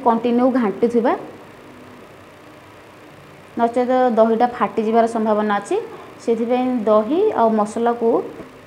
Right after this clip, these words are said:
ମିଶେଇ continue ଘାଣ୍ଟିବା, ଛାଡ଼ିଦେବା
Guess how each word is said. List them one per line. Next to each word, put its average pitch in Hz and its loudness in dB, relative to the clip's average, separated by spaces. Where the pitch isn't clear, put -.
ମିଶେଇ 233 0
continue 226 2
ଘାଣ୍ଟିବା, 175 0
ଛାଡ଼ିଦେବା 247 2